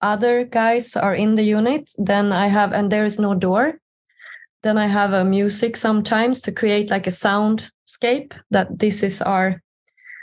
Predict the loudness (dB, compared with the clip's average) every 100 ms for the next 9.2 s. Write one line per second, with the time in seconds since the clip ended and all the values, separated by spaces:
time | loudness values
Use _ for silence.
0 | -8 -2 0 0 0 2 2 0 0 -2
1 | 0 2 2 0 -2 -2 0 2 2 2
2 | 2 0 0 0 2 2 2 2 2 2
3 | 2 2 2 -2 -6 -18 -20 -20 -6 -2
4 | 0 0 0 -2 -2 0 0 0 0 0
5 | 2 2 0 0 0 2 2 2 0 0
6 | 0 0 0 0 0 -2 -2 0 2 2
7 | 2 2 2 2 2 2 0 0 0 -2
8 | 0 -2 0 0 0 0 0 0 0 -2
9 | -4